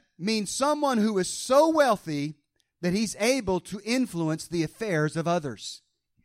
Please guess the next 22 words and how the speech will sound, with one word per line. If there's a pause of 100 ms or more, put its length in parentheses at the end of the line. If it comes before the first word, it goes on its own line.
(220)
Even
nations
can
be
influenced (100)
by
very
wealthy (240)
men
and
women, (1160)
for
good
or
for
bad. (1500)
God
is
so
rich
in
mercy